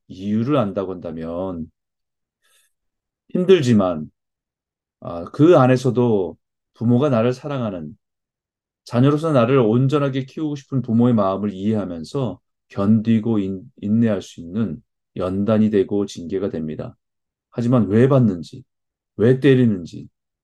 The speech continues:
왜 훈계하는지, 왜 벌을 하는지 알지 못한 채 그 상황에 있다면 연단이 아니라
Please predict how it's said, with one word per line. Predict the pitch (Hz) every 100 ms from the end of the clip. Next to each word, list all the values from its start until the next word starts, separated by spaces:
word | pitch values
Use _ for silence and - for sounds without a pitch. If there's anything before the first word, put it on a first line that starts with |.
| -
왜 | 117 147
훈계하는지, | 139 160 139 143 113 101 85 80 _
왜 | 101 139 143
벌을 | 120 131 127
하는지 | 117 104 95 76 - _ _ _ _ _
알지 | - 98 127 147
못한 | 165 127 131 131
채 | 120 131 117 101 85 76 - _ _ _
그 | - 117
상황에 | 123 117 117
있다면 | 107 - 87 135 127 76 _ _ _ _ _ _ _ _
연단이 | 101 110 110 120 113
아니라 | 90 98 110 80